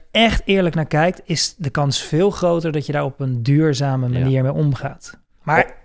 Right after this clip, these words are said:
Speaker 1: maar dan is, dat is een, dat is nooit een bodem bereikt. Dat je denkt, "Nou, nu heb ik mezelf geaccepteerd."
Speaker 2: Nee, nee, nee. Dat, oké.
Speaker 1: Eh, eh, of je wil ga-, natuurlijk gaan voor onvoorwaardelijke acceptatie, zelfacceptatie, maar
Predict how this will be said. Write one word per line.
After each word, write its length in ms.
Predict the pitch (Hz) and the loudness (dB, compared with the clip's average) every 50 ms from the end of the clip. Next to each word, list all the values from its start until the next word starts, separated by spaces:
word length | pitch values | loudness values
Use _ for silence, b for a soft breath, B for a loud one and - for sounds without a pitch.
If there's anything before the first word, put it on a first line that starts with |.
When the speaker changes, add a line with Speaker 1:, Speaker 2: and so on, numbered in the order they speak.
| - - - | -20 -16 -6
Speaker 1:
maar 160 | - - 165 | -2 2 2
dan 180 | 180 196 190 196 | 4 4 4 4
is, 320 | - 247 233 - - - - b b b | 4 2 2 2 0 -4 -6 b b b
dat 160 | b 170 185 | b 0 2
is 140 | 220 202 - | 2 2 2
een, 140 | 208 208 208 | 2 2 2
dat 220 | 247 185 175 180 175 | 2 2 2 2 4
is 80 | 160 | 4
nooit 320 | 151 156 190 208 208 - - | 4 6 6 4 4 2 2
een 200 | 190 156 147 147 - - _ - | 2 2 2 0 -4 -12 _ -2
bodem 520 | 165 135 127 156 180 196 165 135 110 113 | 0 4 4 6 6 6 4 2 2 0
bereikt. 380 | 117 127 123 123 113 107 104 - | 0 0 0 0 -2 -2 -2 -2
Dat 100 | 131 110 | -2 -2
je 60 | 131 | 0
denkt, 280 | 123 117 - - - | -2 -2 -4 -6 -6
"Nou, 180 | - 139 117 107 | -4 -4 -2 0
nu 120 | 113 135 151 | 2 2 4
heb 100 | 160 160 | 4 4
ik 60 | 156 | 2
mezelf 320 | 156 151 147 156 156 147 | 2 2 4 2 2 2
geaccepteerd." 640 | - - 160 160 - - - - - 147 135 127 113 | 0 -2 -4 -4 -4 -8 -6 -2 0 0 0 0 0
Speaker 2:
Nee, 280 | - 123 120 113 110 104 | 0 0 0 0 0 0
nee, 160 | 101 104 104 | 0 -2 -2
nee. 320 | 101 98 95 90 90 95 92 _ _ | -2 -2 -2 -2 -4 -6 -10 _ _
Dat, 180 | - 107 110 - | -4 -4 -2 -2
oké. 360 | 107 117 - - 101 82 82 - - | -4 -6 -4 -4 -4 -4 -6 -8 -8
Speaker 1:
Eh, 340 | 202 - - 156 214 - - - | -6 -4 -2 -4 -4 -4 -8 -10
eh, 60 | 202 - | -10 -4
of 220 | - 202 175 - - - - _ b b b b b b b b | 0 0 0 0 -2 -8 -16 _ b b b b b b b b
je 300 | 180 - - 190 156 143 | -10 -4 0 2 4 4
wil 200 | 156 180 190 175 | 6 4 4 4
ga-, 220 | - - 180 196 | 2 0 0 2
natuurlijk 380 | 185 170 156 - 185 165 - - | 2 2 2 2 2 2 2 2
gaan 200 | - 170 165 151 | 2 2 2 2
voor 120 | 135 170 | 2 0
onvoorwaardelijke 960 | 180 202 180 170 147 156 143 143 151 156 151 143 135 123 147 135 127 131 139 - | 2 2 2 2 2 2 2 4 4 4 4 2 0 0 0 0 0 0 -2 -2
acceptatie, 800 | - 151 - - - - - 180 185 185 165 - - 151 151 147 | -2 -4 -4 -4 -4 0 2 4 4 4 4 2 0 0 2 2
zelfacceptatie, 840 | 147 160 170 147 143 139 - - 117 - 135 131 131 120 - 151 147 | 4 4 4 2 0 -2 -2 -4 -4 -2 0 0 0 0 0 0 0
maar 260 | 147 139 139 139 127 | 2 2 2 0 -2